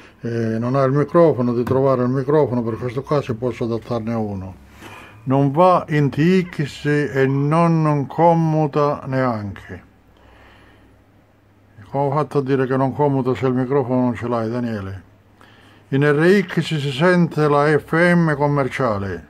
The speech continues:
Buono. Controllo totale. Incomincio con questo, vediamo.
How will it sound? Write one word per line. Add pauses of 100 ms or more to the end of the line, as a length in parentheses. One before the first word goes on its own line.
(160)
Buono. (1300)
Controllo (640)
totale. (760)
Incomincio
con
questo,
vediamo.